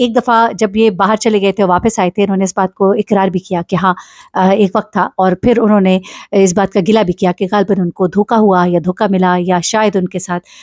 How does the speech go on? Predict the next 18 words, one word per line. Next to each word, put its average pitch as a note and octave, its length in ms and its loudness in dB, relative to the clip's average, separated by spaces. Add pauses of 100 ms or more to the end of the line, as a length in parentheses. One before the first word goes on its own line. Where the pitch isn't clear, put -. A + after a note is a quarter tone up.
(160)
इंसाफ B3 420 0
नहीं A3+ 140 2
हुआ G3+ 200 2
या F#3 160 2
जो C4 160 2
भी B3+ 100 0
हुआ, F#3 200 0
लेकिन F#3+ 300 0
उन्होंने G3 300 2
अपने G#3 300 -2
इस F3+ 180 -2
मोहब्बत E3 320 0
के F#3+ 60 -2
बारे E3 200 0
में F#3+ 80 0
इकरार E3+ 300 0
भी D#3+ 100 -2
किया। - 240 -10